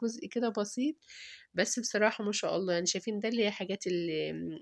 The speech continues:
ال-، آآ، ليفة المواعين وال-، الإسبونج والحاجات دي، ما شاء الله بُصّوا ع-، حاجات جميلة جدًا والألوانات جميلة، جميلة ما شاء الله. يعني هتلاقي ذوقِك في الحاجات اللي هي معروضة.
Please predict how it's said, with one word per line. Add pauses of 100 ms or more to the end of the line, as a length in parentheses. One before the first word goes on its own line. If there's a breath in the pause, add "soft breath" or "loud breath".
(140)
ال-،
آآ،
ليفة
المواعين
وال-، (360)
الإسبونج
والحاجات (120)
دي، (400 loud breath)
ما
شاء
الله
بُصّوا
ع-،
حاجات (100)
جميلة
جدًا
والألوانات (260)
جميلة،
جميلة
ما
شاء
الله. (760 loud breath)
يعني
هتلاقي
ذوقِك
في
الحاجات
اللي
هي
معروضة.